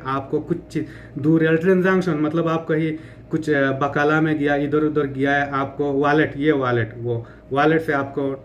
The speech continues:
पैसे देना लेना, वो मुश्किल नहीं। इसमें limit है, Wallet का limit, ए-, एचटीसी पे, यूआर पे बीस हज़ार रियाल,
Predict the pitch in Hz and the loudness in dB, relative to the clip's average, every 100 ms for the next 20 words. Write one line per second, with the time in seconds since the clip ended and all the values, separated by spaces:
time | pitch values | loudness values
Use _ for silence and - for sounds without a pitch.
0 | - 143 143 151 131 131 135 127 120 127 | -6 -2 -2 -2 -2 0 0 0 0 0
1 | 127 143 151 143 - 139 135 151 156 170 | 2 2 2 0 -2 0 0 0 0 0
2 | 160 151 160 160 160 170 - - - - | 2 2 2 0 -2 -4 -6 -18 -20 -8
3 | 135 143 165 170 180 160 151 156 - 147 | 0 2 4 2 2 2 2 2 0 -4
4 | 147 151 147 - 156 160 160 151 151 147 | -4 -2 -4 -2 -2 0 0 0 2 0
5 | 139 147 127 160 156 139 139 135 131 120 | 0 0 2 2 2 0 0 0 0 0